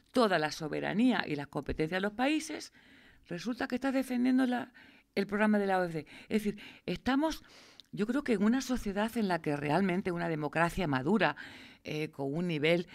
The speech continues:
eh, educacional bastante elevado. Es decir, aquí el índice de analfabetismo es bastante bajo. Todo el mundo tiene derecho,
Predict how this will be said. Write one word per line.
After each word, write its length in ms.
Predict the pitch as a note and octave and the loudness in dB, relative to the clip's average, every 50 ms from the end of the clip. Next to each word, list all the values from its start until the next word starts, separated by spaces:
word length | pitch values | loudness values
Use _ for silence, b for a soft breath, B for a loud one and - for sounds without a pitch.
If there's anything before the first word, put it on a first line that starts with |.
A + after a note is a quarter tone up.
| B B B _ _ _ _ - | B B B _ _ _ _ -8
eh, 220 | - D#3+ D#3+ D#3 - - | -6 -4 -4 -4 -4 -4
educacional 840 | E3+ D#3+ D3+ D#3 - E3 D3 B2+ - D3+ C3+ C#3 D#3 E3+ F#3 F3+ B B B B _ | -4 -4 -4 -6 -8 -8 -8 -6 -6 -4 0 2 4 4 2 0 B B B B _
bastante 680 | - C3 B2+ B2+ - - D#3+ E3 F3 F#3+ E3 F#3 E3+ | -8 -8 -8 -8 -10 -6 -2 0 0 0 0 0 -2
elevado. 580 | D3 C3+ C3+ B2 B2 D3+ G3+ C4 A#3 F3 D3 C#3 B B B B | -2 -2 -4 -2 0 2 4 4 4 2 2 0 B B B B
Es 60 | - | -16
decir, 280 | A#2+ - D#3 D3 - | -10 -8 -8 -8 -8
aquí 380 | G2 - - - E3 F#3+ G3 F#3+ B B B B | -10 -12 -10 -6 -4 -4 -4 -6 B B B B
el 220 | - C#3 B2 B2+ | -8 -8 -8 -6
índice 320 | C3+ D3+ D#3+ D#3+ D#3+ F3+ | -6 -6 -6 -6 -4 -4
de 80 | E3+ E3 | -4 -2
analfabetismo 880 | D#3+ D#3 D#3+ D#3+ D#3+ - - D#3 C3+ - F3+ F3 D#3 D#3+ G3+ G#3+ A3+ - B B B B B B _ | 0 0 2 4 4 4 2 2 -2 -2 -2 -4 0 0 0 0 0 -2 B B B B B B _
es 160 | - D#3+ D3+ | -6 -6 -4
bastante 540 | C#3+ F3 D#3+ - - C3 D3+ F#3 F#3 - - | -4 -6 -6 -6 -8 -8 -6 -6 -6 -6 -6
bajo. 380 | - - G#3 G#3+ G#3 G3+ G3+ E3 | -2 -2 -2 -2 0 0 -2 0
Todo 200 | E3+ E3 D#3 F#3 | -2 -4 -4 -2
el 60 | E3+ | -4
mundo 320 | E3 E3 E3+ E3+ D#3+ D#3 D#3 | -4 -6 -6 -4 -6 -6 -6
tiene 280 | - D#3+ D#3+ E3 D#3 | -6 -8 -6 -6 -6
derecho, 440 | C3 C#3+ C3+ D#3+ E3 - - E3 C#3 | -6 -4 -4 -4 -4 -4 -6 -8 -8